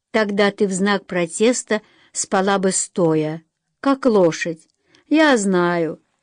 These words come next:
зевнув, пробормотал Жан. Июнь тысяча сто семьдесят седьмого года. После бракосочетания Розы и Жана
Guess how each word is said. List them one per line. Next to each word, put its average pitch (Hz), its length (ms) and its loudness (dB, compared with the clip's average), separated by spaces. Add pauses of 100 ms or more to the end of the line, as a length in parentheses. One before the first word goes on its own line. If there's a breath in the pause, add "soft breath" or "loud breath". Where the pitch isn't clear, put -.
(120)
зевнув, 190 580 -2
пробормотал 170 840 -4 (100)
Жан. 156 520 -8 (1800)
Июнь 247 720 4 (720)
тысяча 302 520 -2
сто 254 340 0
семьдесят 226 640 -4
седьмого 180 580 -2
года. 143 500 -6 (1500 soft breath)
После 262 320 2
бракосочетания 202 1040 -2
Розы 185 440 -2
и 190 160 -6
Жана 185 480 -2